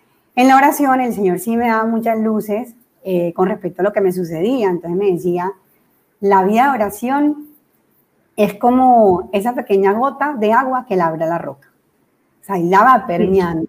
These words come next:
la va permeando, la va permeando. Entonces, no importa que uno no se dé cuenta, pero la oración va siendo algo muy grande en tu vida. Eh, esa pequeña gotica que aunque tú digas, "Ay, pero si es casi nada lo que hago",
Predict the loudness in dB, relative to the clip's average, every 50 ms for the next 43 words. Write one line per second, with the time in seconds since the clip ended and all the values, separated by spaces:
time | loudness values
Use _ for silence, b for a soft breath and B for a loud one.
0 | _ _ -4 0 0 2 0 0 -2 -4 -4 -2 0 0 0 -2 -2 -6 -6 -6
1 | -6 -6 -4 -2 0 0 -2 -2 -4 -4 -4 -4 -4 -6 -8 -12 -14 -16 _ _
2 | _ _ _ _ _ _ _ 0 2 2 2 2 -2 -6 -8 -4 0 2 2 2
3 | 2 2 2 0 2 2 0 0 2 0 2 2 2 0 0 -2 -2 -4 -4 -4
4 | -6 -4 -4 -2 0 0 0 0 -2 -2 -2 -2 0 0 2 2 0 0 -2 -2
5 | -4 -6 -4 -4 -2 0 0 2 2 2 2 2 0 0 0 0 0 0 0 0
6 | 0 0 -2 -2 -2 -2 -4 -4 -6 -6 -6 -6 -4 -2 -2 -2 -2 -4 -8 -14
7 | _ _ _ _ _ _ _ _ _ _ _ _ _ _ _ _ -2 0 2 4
8 | 4 4 4 2 0 -4 -10 _ -6 -6 -4 -4 -6 -6 -4 -4 -4 -2 0 2
9 | 2 4 4 4 2 2 0 0 0 0 0 0 2 2 0 2 2 2 0 0
10 | 0 -4 -8 _ _ -2 0 0 0 0 -2 -6 -6 -4 -4 -4 -4 -6 -8 -10
11 | -10 -14 _ -16 -2 0 2 2 2 0 -2 -2 -2 -2 -2 -2 -2 -4 -4 -6
12 | -6 -4 -2 0 0 0 0 -2 -4 -4